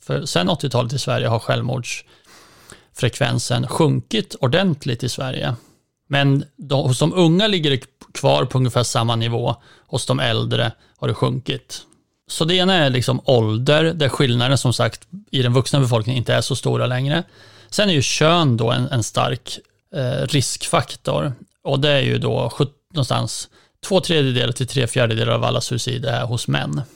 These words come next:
Det kan man undra mycket om vad det beror på, och det är ingen som har något sådär superexakt svar på det. Men män har ju i allmänhet, jag höll på att säga, män gör mycket värre saker i allmänhet. <laughs> Så att, mä-, män står för nästan allt mellan, liksom,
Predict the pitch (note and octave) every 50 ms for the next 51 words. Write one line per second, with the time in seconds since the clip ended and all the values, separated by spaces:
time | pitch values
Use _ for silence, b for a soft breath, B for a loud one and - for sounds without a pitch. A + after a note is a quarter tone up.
0 | b b b _ _ _ _ _ - F#3 F#3 F#3 F#3 F3+ E3+ - E3+ E3+ E3 E3
1 | D#3 C3+ A#2 A2+ A#2+ A#2+ B2 A#2+ - - - - C3+ A#2+ A#2 A2+ A#2 A#2 A#2 C3+
2 | C#3+ E3 E3 D3 C#3+ - - - B2 B2+ A#2 B2 C3+ C#3 C#3 C#3 C3 C3+ C3+ B2+
3 | A#2+ A#2+ A#2+ - B2+ A#2 A#2 A#2 A#2+ A#2+ - - - - B2+ B2 C3 C3 - -
4 | - - - - A#2+ A2+ - _ - B2+ A#2+ A#2+ A#2+ - - - - - - D#3+
5 | - - - - - - B2 A#2+ B2 B2 - B2 A#2 A#2 B2 C3 C3+ C3+ C#3 D3+
6 | E3 E3 E3 E3 D#3 C3+ D3 C#3+ C#3 C3 C3 C3 C3 B2+ A#2+ A#2+ B2 C3 C3+ D#3
7 | D#3+ D3 - - - b b b b b b b b b D3+ D3 D3+ C3+ - -
8 | A#2+ A#2 A#2+ C3+ D3+ E3+ D#3+ C3 A#2 B2+ C3+ C3 A#2+ - B2+ B2 C3 - - C3
9 | A#2 B2 A2+ A#2 B2+ B2 - - C3+ B2+ A#2+ - - B2 A#2 A#2+ A#2+ B2+ B2+ A#2+
10 | A#2+ B2 C3 C#3 E3 F3+ C3 - - - - - - - - D3 - - - -
11 | - - - - - B B B B B B B B B B B B B B B
12 | B - D#3 C#3+ D3+ D#3 D#3 D3 D3+ D3+ D3+ C#3+ - - D3+ B2+ - C#3 C3+ B2+
13 | - - B2 B2 B2+ C3 B2+ - - - C#3 C#3 B2+ B2+ B2 A#2+ B2 A#2+ C#3 D#3
14 | D#3 D3+ C3+ - - B2+ A#2 A#2 A#2+ B2 B2+ C#3+ F3 G3+